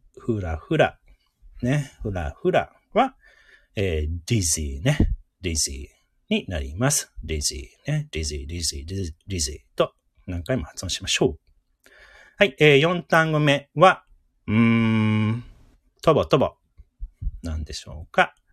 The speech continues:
とぼとぼ。これちょっと難しかったんだよね、単語がね。えー、多分ね、我々学生の頃には習わないんじゃないかなって思いますが、まあ、trudgeね。trudge。はい、trudge。はい、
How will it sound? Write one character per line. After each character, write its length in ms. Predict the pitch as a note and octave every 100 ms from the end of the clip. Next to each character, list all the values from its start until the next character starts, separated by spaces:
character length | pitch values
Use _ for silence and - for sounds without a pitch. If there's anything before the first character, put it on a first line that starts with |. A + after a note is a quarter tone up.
| _ _
と 100 | G2
ぼ 120 | D#2
と 120 | -
ぼ。 80 | D#2
こ 120 | -
れ 60 | B2+
ち 60 |
ょ 40 | C#3+
っ 20 |
と 80 | F#2
難 320 | F#2+ C3 C#3+
し 100 | -
か 120 | -
っ 100 | D#2 -
た 80 |
ん 80 | C#2+
だ 80 | C#2
よ 60 | D#2
ね、 160 | A2
単 200 | A#2 F2
語 100 | D2+
が 140 | D2 D#2+
ね。 380 | G#2+ B2 B2+ - - - _ _ _ _ _ _ _ _ _ _
え 1000 | G2 F#2+ F2+ F2 E2+ D#2+ D#2+ D#2 D2 D2
ー、 40 | D2+
多 140 | -
分 160 | F2 D2+
ね、 80 | E2
我 180 | F2
々 140 | F#2 F2+ F2 F2 E2+ -
学 200 | - D#2+
生 200 | - F2
の 180 | E2 D#2+
頃 360 | F2+ D#2 C#2+
に 160 | D#2 G2
は 120 | E2+
習 300 | D#2 F2+ G2
わ 100 | G#2
な 120 | G2 E2
い 60 |
ん 40 | D#2
じ 80 |
ゃ 40 | D#2
な 120 | D2+
い 60 | D2
か 140 | -
な 140 | C3
っ 100 | C#3 _ _
て 120 | - C#2+
思 180 | D#2+
い 60 | E2
ま 100 | D#2+
す 160 | - G2+
が、 320 | D3+ F2+ - -
ま 80 |
あ、 100 | - -
trudge 540 | - G#2+ D2 C2+ -
ね。 160 | A#2+ C3+ - - -
trudge。 580 | - F#2 C#2 D2+ - - _ _ _ _ _ _
は 120 | - D2+
い、 60 |
trudge。 600 | - - E2+ C#2 - - _ _ _ _ - - -
は 160 | _ D#2
い、 160 | -